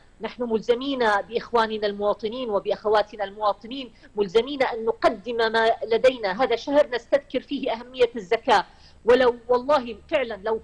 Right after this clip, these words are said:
لو، لو أغنياء المسلمين قدموا زكاتهم لما رأيت فقيرًا ولما رأيت مديوناً. لذلك إحنا بنستذكر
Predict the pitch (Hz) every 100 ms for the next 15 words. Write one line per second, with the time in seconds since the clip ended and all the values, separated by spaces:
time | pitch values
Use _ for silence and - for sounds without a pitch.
0 | - 240 240 - 226 240 220 - 269 254
1 | 269 311 - 240 240 - 277 277 233 -
2 | 254 247 254 240 233 - 254 247 240 254
3 | 240 226 233 226 214 - - 240 196 180
4 | 226 226 220 226 233 226 233 214 196 269
5 | 202 165 - - - 226 247 285 226 233
6 | - 233 226 - 285 285 - 214